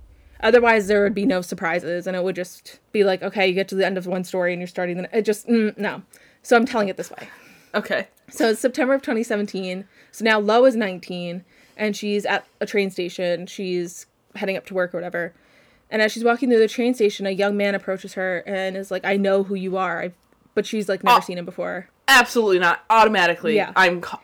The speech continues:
Speaker 2: yelling out, "Fire." I'm getting out my pepper spray.
Speaker 1: <laughs> So
Speaker 2: I'm running
Speaker 1: also
Speaker 2: through
Speaker 1: sh-
Speaker 2: everything that Georgia Hart-, Georgia and Karen have, like, taught me.
Speaker 1: Yes,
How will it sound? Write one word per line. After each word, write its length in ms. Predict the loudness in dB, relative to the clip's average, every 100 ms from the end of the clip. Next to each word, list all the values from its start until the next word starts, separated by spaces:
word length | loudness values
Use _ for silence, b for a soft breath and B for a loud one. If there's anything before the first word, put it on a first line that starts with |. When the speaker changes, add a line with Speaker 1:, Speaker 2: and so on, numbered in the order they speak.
| -10 2
Speaker 2:
yelling 220 | 4 4
out, 180 | 2 2
"Fire." 520 | 4 4 4 2 2
I'm 260 | 0 0 0
getting 280 | 0 0 2
out 220 | 4 4
my 120 | 2
pepper 340 | -2 -4 0 0
spray. 560 | 2 4 4 6 4 0
Speaker 1:
<laughs> 40 | B 2 2 2 2 2 2 _ _ _ _ _ _ B B B B
So 180 | -8 6
Speaker 2:
I'm 280 | 8 8 8
running 220 | 6 6
Speaker 1:
also 120 | 6
Speaker 2:
through 80 | 6
Speaker 1:
sh- 60 | 6
Speaker 2:
everything 500 | 4 4 4 2 2
that 160 | 0 4
Georgia 260 | 2 2
Hart-, 320 | 0 0 0 -4 -16
Georgia 340 | 2 4 8 6
and 120 | 4
Karen 360 | 2 4 4 2
have, 260 | -2 -2
like, 220 | -2 -2 _
taught 320 | -2 4 4 4
me. 180 | 4
Speaker 1:
Yes, 400 | 8 8 6 0